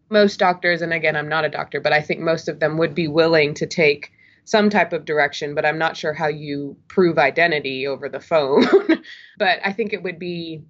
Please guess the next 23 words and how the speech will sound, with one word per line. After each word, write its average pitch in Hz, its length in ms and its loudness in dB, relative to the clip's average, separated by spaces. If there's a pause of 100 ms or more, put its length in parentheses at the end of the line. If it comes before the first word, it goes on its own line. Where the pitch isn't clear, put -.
(120)
prudent 240 640 0
for 190 100 -2
many 190 300 2
healthcare 180 340 0
directives 165 460 0
in 156 100 -2
this 170 240 -2
day 165 180 4
and 151 80 0
age 147 300 -2
to - 140 -6
include 170 880 4 (320)
some 214 300 2
type 190 260 0
of 165 160 -6
power 160 840 -2
for 175 360 4
the 160 400 -6
named 156 400 0
agent 160 480 -2
to 165 100 -6
give 156 320 0
direction 147 760 -2